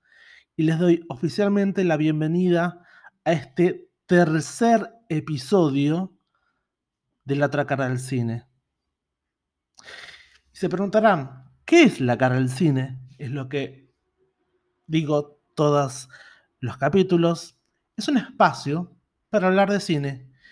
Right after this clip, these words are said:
y contar anécdotas personales mías en relación a esta película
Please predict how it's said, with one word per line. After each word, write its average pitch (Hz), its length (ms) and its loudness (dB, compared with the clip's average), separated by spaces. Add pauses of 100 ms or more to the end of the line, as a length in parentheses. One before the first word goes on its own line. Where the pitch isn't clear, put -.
(160)
y 185 100 -8
contar 202 480 -2
anécdotas 156 720 -4
personales 165 500 -2
mías 220 520 2 (560)
en 160 100 -2
relación 175 600 2 (480)
a 139 60 -2
esta 131 260 -2
película 143 500 0